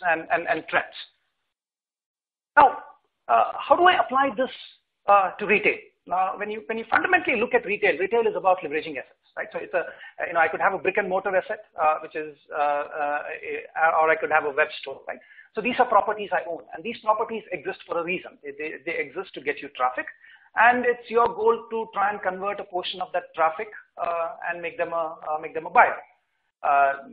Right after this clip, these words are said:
the, the goal is, is, is, is the same, whether it's a, it's a web property or a, or a store property, to get you traffic and get you conversion.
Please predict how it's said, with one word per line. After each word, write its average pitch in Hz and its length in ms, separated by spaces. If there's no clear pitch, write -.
the, 170 80
the 170 100
goal 208 220
is, 185 140
is, 175 160
is, 165 120
is 156 160
the 175 60
same, 214 220
whether 180 240
it's 180 160
a, 170 60
it's - 200
a - 140
web 185 180
property 190 520
or 165 260
a, 175 40
or 175 180
a 180 120
store 214 140
property, - 500
to 143 60
get 135 160
you 143 80
traffic - 420
and 196 120
get 202 120
you 220 60
conversion. 190 420